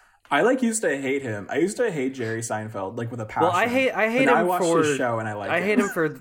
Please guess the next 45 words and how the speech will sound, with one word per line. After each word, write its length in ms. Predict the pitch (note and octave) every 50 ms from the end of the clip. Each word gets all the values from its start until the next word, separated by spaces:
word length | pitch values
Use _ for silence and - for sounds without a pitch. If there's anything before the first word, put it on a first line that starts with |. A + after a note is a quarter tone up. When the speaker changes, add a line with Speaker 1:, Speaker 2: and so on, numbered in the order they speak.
| - -
Speaker 2:
the 140 | C#3+ C#3+
things 320 | C#3+ - D#3 C#3+ C#3+ C#3 -
he's 160 | - B2 A2+
done. 340 | - A2+ F#2+ F2+ - - - - _ _ _ _ _ _ -
I 140 | C3 C#3 C#3+
hate 160 | E3 E3 E3
him 100 | F3 D#3
for 180 | - - D3+
his 160 | C#3 C#3 A#2 - -
Speaker 1:
Yeah. 20 | C#3+ B2+
Speaker 2:
crimes. 400 | A#2+ G#2+ G2+ F#2 E2+ - - - _ _ _ _ _ _ _ _ _ _ - - - _ _
Speaker 1:
Yeah. 380 | - D3 C3 B2 A2+ A2 G#2+ - -
Oh, 120 | E3 F#3
yeah, 180 | G3 G3+ G3 F3+ -
'cause 140 | - G3 E3
he, 100 | G3 G3+
like, 160 | G3 F#3 F3
is 80 | F3+ D#3+
a 60 | D3
pedophile, 600 | C3 - D3 D#3 E3 D#3 - D3 A2+ G#2+ G2 E2+ D3+
isn't 100 | D3 E3
Speaker 2:
Yeah, 180 | E3 D3 C3+ C3
Speaker 1:
he? 140 | - F3
Speaker 2:
he, 40 | G3
like, 220 | G#3 G#3+ G#3+ G3 C3
Speaker 1:
Or 20 | B2+ C#3
Speaker 2:
dated 300 | D#3 D#3 D#3 D#3 D#3+ D#3+
Speaker 1:
something? 80 | D#3 D3
Speaker 2:
a 40 |
seventeen-year-old. 800 | C#3 - - D#3 C#3 C3 C#3+ C3+ C3 D3 C3+ A#2+ B2 A#2+ - F3
Speaker 1:
I 60 | F3+ F#3
mean, 160 | F#3+ F#3+ F#3
allegedly. 400 | F3+ F#3 E3+ F3 E3 F3 F3+ G#3
Speaker 2:
Yeah. 240 | G#3+ G#3+ E3+ G#3 F#3+ - - B3 - G4 E4+ D4 - -
<laughs> 20 | - - - - _ _ - - - - - - - - D4+ C#4+ C4 - - - - - - D4 -
He 140 | - A3+ A#3
dated 300 | F#3+ A3+ A3+ A#3 A#3 A3+
a 80 | G#3 F3+
seventeen-year-old 960 | - - G3 F#3 E3+ E3+ E3 D#3 E3 E3 D3+ C#3+ D3 C#3+ C3+ C3 B2+ B2 B2 A#2+ A#2+ B2
when 80 | B2+
he 80 | C3+ C3+
was, 140 | C3 C3+ A#2
like, 200 | B2+ B2 A#2+ A#2+
in 60 | A#2+
his 260 | A#2+ A#2 A#2 - -